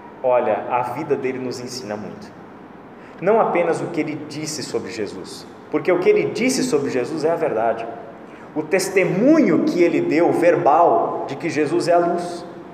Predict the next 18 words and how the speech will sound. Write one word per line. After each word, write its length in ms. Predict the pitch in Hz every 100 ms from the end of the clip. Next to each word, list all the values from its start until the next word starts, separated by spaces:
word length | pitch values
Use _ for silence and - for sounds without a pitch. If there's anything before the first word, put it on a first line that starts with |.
| -
de 100 | -
que 120 | -
Jesus 380 | 143 156 139 170
é 40 | 170
o 60 |
Cordeiro 340 | 175 165 170 165
de 120 | 160
Deus, 520 | 147 156 160 156 160 - - -
de 100 | 156
que 100 | 147
Jesus 460 | 151 151 139 185
é 80 | 170
noivo, 720 | 151 160 175 165 170 170 - - - - - - - -
todas 340 | 294 302 214
essas 300 | - - 147
coisas 260 | 214 214 175
são 200 | 214 208
verdade. 560 | 208 - 151 165 -